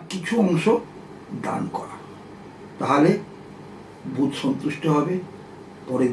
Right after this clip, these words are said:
দিন বৃহস্পতি, বৃহস্পতিও সন্তুষ্ট হবে। তবে এইটুকুন মাথায় রাখবেন,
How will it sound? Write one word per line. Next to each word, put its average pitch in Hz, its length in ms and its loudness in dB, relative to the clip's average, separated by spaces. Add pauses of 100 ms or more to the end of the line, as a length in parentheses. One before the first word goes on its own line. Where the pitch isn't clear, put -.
দিন 139 120 8 (100)
বৃহস্পতি, 151 500 4 (280)
বৃহস্পতিও - 560 -2
সন্তুষ্ট - 420 -12
হবে। - 160 -14 (580)
তবে 135 180 2
এইটুকুন 160 300 4
মাথায় 170 260 10
রাখবেন, 185 240 6